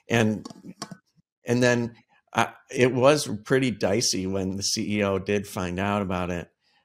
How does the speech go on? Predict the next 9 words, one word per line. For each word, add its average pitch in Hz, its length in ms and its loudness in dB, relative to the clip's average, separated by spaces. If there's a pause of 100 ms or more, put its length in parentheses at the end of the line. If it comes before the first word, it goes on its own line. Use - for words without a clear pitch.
(140)
Um, 92 520 -2 (180)
he's 107 380 -2
just - 280 -4
<laughs> - 0 -
like, 90 240 -2 (1300)
"You - 140 2
did 127 280 0
what?" 123 400 2 (580)
Um, 117 600 2